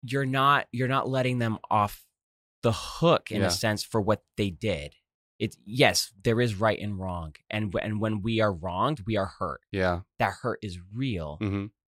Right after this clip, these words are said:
Speaker 1: But what you are doing is you are releasing them
Speaker 2: Yeah.
Speaker 1: from the hands of Jesus. And you are asking that God would show you how he sees them,
Speaker 2: Mm-hmm.
Speaker 1: how he sees the situation. And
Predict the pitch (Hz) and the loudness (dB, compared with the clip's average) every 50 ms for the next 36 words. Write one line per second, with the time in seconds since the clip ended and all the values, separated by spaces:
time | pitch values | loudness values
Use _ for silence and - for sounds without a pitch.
0 | _ _ _ - 117 110 127 120 - 127 123 120 120 110 107 101 - 127 117 110 | _ _ _ 0 0 2 2 0 0 -2 -2 0 0 0 0 0 -2 -4 -2 -2
1 | 104 76 101 98 98 110 104 104 101 95 104 98 95 110 107 107 - - 101 92 | -4 -6 -6 -6 -6 -4 -4 -4 -4 -4 -6 -8 -6 -8 -8 -6 -6 -6 -6 -6
2 | 90 90 85 78 76 80 90 123 - - 107 110 101 - _ _ _ _ _ _ | -6 -6 -6 -6 -8 -8 -10 -8 -2 0 0 0 0 -2 _ _ _ _ _ _
3 | _ _ _ - 123 117 107 104 101 104 95 95 92 87 95 90 80 78 90 87 | _ _ _ -4 -4 -2 -4 -4 -4 -6 -6 -6 -6 -6 -8 -10 -10 -8 -8 -8
4 | 85 76 87 85 - - - 139 160 156 135 120 117 110 110 - - - 104 104 | -6 -6 -6 -8 -8 -6 -4 -4 -2 -2 -2 -2 -2 -2 -2 -4 -4 -6 -8 -6
5 | - - 101 98 98 98 78 80 - 101 95 92 92 95 95 87 - _ _ _ | -6 -8 -8 -8 -10 -10 -10 -10 -6 -6 -4 -2 -2 -4 -4 -6 -10 _ _ _
6 | _ _ _ - 98 85 - - - - - - 98 101 113 117 123 123 123 110 | _ _ _ -6 -6 -4 -4 -4 -4 -2 -2 0 0 0 -2 -2 -4 -6 -6 -4
7 | 107 107 104 101 98 - 104 98 - - - 92 98 98 - - - 85 80 90 | -2 -2 -2 -2 -4 -8 -8 -8 -6 -8 -8 -8 -10 -10 -10 -10 -10 -8 -8 -8
8 | 127 170 - - 101 98 101 101 107 98 90 101 98 - - 104 98 90 101 101 | -10 -10 -8 -4 -4 -2 -2 -2 -4 -4 -6 -6 -8 -6 -8 -8 -8 -10 -10 -10
9 | - - 98 - - 131 123 104 90 87 82 - - 92 92 104 120 - _ _ | -10 -12 -12 -10 -8 -6 -4 -4 -4 -4 -6 -6 -6 -6 -4 -6 -6 -8 _ _
10 | _ _ _ _ _ _ _ _ _ _ _ _ _ _ _ _ - 120 120 117 | _ _ _ _ _ _ _ _ _ _ _ _ _ _ _ _ -2 -2 0 0
11 | 110 107 107 104 98 - | 0 0 0 -2 -4 -6